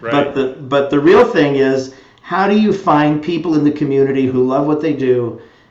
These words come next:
Speaker 2: and, and you hook the child up with that passion, and then it just becomes play. The whole thing becomes play, as Joe said.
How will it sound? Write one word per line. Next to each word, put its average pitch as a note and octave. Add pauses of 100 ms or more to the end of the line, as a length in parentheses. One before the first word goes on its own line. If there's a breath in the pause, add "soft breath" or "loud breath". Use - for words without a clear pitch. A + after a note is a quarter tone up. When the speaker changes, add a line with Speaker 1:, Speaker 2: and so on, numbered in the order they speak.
Speaker 2:
and, B2+
and A#2+
you B2
hook D#3
the D3
child C#3
up C#3
with B2
that B2+
passion, D3 (200 loud breath)
and D3
then G#3+
it A3+
just D#3+
becomes D3
play. C3
The B2
whole C#3
thing C#3
becomes B2
play, B2+
as A2+
Joe A#2
said. G2+